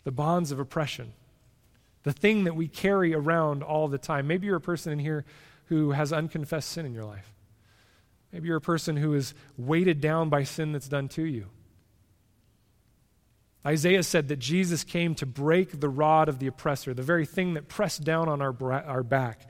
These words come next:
and keeps us enslaved to it. Jesus came and he took on a burden on his back.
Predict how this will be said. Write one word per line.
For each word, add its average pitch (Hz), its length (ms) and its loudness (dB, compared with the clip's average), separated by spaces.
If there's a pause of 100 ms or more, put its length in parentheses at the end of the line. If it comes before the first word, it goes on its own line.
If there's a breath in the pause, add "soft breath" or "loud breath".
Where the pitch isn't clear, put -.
(200 loud breath)
and 143 120 -4
keeps - 380 -2
us 139 220 -2
enslaved 175 540 -2
to 120 180 -6
it. 101 100 -12 (1080 soft breath)
Jesus 185 400 2
came 139 360 -4
and 127 80 -4
he 220 280 0
took - 260 -4
on 117 360 -2
a 131 60 -6
burden 135 380 0
on 131 140 -4
his 156 240 -2
back. 113 440 -8